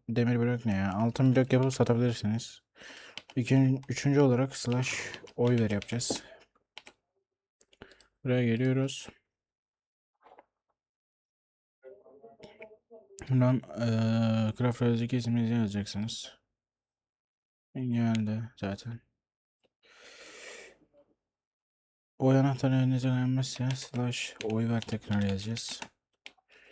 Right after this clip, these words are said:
Slash spam. Bakın.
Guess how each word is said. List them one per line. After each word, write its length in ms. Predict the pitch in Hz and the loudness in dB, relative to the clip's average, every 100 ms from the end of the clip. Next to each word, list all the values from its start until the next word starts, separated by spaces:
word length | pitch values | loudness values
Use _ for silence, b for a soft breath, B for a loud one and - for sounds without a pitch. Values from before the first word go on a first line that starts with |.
| B B B _ | B B B _
Slash 680 | - - 117 120 - - - - - _ _ _ - | -20 -10 -8 -8 -10 -14 -16 -18 -20 _ _ _ -18
spam. 640 | - - - - 107 113 131 113 - - _ _ _ | -14 -10 -12 -10 -8 -8 -8 -12 -12 -14 _ _ _
Bakın. 340 | 127 120 101 | 0 2 -2